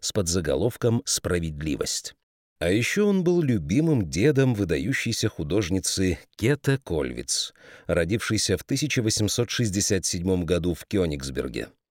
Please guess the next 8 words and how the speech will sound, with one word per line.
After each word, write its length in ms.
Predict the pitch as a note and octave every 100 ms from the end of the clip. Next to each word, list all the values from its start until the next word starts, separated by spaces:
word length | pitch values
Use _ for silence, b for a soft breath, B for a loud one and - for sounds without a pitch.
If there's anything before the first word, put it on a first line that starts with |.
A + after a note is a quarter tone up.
| _
Именно 480 | G2+ F#2+ F#2 F2 F2
она 180 | G#2+ F#2+
установила 640 | C#2+ - D#2 D2 A#2+ A2
в 80 | -
тысяча 340 | E3 D#3 C#3+
девятьсот 440 | C3 B2 B2 - A2
девятом 520 | G#2 G2 F2+ D#2 D#2+
году 400 | D2 D2 C#3+ E3